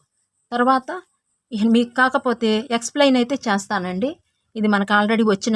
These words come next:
అల్లికే కాబట్టి ఇన్ని బీడ్స్ వేసుకోండి అని చెప్పేసి సింహాసనం ఒక వీడియో ఎక్స్‌ప్లెయిన్ అయితే చేస్తాను, మీరు అల్లుకునే విధంగా నేను. అప్పటికీ మీకు అర్థం కాలేదనుకోండి, అప్పుడు వీడియో అయితే చేస్తానన్నమాట. ఎందుకంటారా,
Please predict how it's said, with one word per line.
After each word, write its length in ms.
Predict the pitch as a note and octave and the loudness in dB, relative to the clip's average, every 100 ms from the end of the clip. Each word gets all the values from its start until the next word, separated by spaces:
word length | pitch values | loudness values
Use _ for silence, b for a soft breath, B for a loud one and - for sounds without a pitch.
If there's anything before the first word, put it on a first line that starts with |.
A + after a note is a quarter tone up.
| G3 | -2
అల్లికే 240 | F#3+ G3 G3 | -2 -4 -4
కాబట్టి 320 | F3+ G3+ C#4+ F#4+ _ _ _ _ G#3+ | -6 -8 -10 -12 _ _ _ _ -2
ఇన్ని 200 | G#3 G3 | 0 2
బీడ్స్ 260 | A3 A3+ - G3 | 0 0 -2 -2
వేసుకోండి 520 | G3 - G3 F#3+ F#3+ | -2 -4 -4 -2 -2
అని 120 | F3+ F#3+ | -4 -6
చెప్పేసి 360 | - A3+ A#3+ C5 _ _ - | -6 -4 -2 -4 _ _ -10
సింహాసనం 560 | - G3+ G#3 G#3 A#3+ A#3 F3 | -4 0 2 2 0 0 0
ఒక 80 | G#3 G#3 | 0 2
వీడియో 260 | G#3 C4+ G#4+ _ _ _ - | 2 0 -2 _ _ _ -12
ఎక్స్‌ప్లెయిన్ 460 | F#3 - A3 G3 F#3 | -12 -10 -4 -2 -2
అయితే 160 | F#3 F#3+ | -4 -6
చేస్తాను, 360 | G3 F#3+ - A3 A#3 | -6 -6 -4 0 0
మీరు 140 | F3+ | 0
అల్లుకునే 320 | F3 G3 G3 F3+ | -2 -2 -2 -2
విధంగా 320 | F3 F#3 F#3 F3+ | -4 -4 -4 -2
నేను. 160 | F#3+ A#3 - _ _ _ | 0 -2 -4 _ _ _
అప్పటికీ 520 | G3+ - - B3+ B3+ B3+ B3 | -16 -12 -6 -4 0 4 4
మీకు 280 | A3+ A3+ A3 G#3 A3 - G3+ | 2 0 0 0 -2 -6 -8
అర్థం 220 | F#3+ G3+ G3 | -4 -2 0
కాలేదనుకోండి, 720 | G3 F3+ F3+ F#3 F3 F#3+ F#3+ D4+ _ _ - | 0 0 -2 -4 -6 -2 -2 -2 _ _ -6
అప్పుడు 180 | G#3+ B3+ C#4 | -2 0 2
వీడియో 240 | F#3+ F3 E3+ | 2 0 -2
అయితే 200 | E3+ C#4 - _ _ - | -2 -6 -8 _ _ -6
చేస్తానన్నమాట. 640 | F3+ - E3+ D#3 D3+ D3 G#3+ - _ _ - | -4 -4 -6 -8 -8 -10 -12 -20 _ _ -6
ఎందుకంటారా, 520 | A#3 C4 C4 A#3 A#3 | -2 0 0 0 0